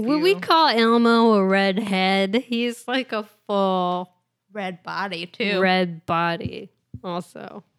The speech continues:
Speaker 3: Yeah. Also,
Speaker 1: It's misleading.
Speaker 3: similarly, I take umbrage with five across, air of confidence in slang,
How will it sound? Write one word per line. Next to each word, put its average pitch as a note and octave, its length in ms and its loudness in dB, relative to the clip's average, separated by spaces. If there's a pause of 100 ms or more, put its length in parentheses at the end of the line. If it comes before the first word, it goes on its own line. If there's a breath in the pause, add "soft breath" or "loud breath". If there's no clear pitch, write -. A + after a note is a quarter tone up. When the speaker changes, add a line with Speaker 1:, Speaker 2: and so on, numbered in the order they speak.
(140)
Speaker 3:
Yeah. F3+ 280 -18 (380)
Also, F4 600 -8 (400)
Speaker 1:
It's - 120 -16
misleading. A#3+ 680 -6 (200)
Speaker 3:
similarly, G3+ 960 -8
I E3+ 40 -10
take F3+ 360 -10
umbrage F#3 500 -8
with E3+ 380 -10 (800)
five F#3 300 -2
across, D#3 580 -8 (100)
air F#3+ 320 -2
of G3+ 200 -8
confidence F3 760 -10
in F3 180 -14
slang, D#3+ 760 -12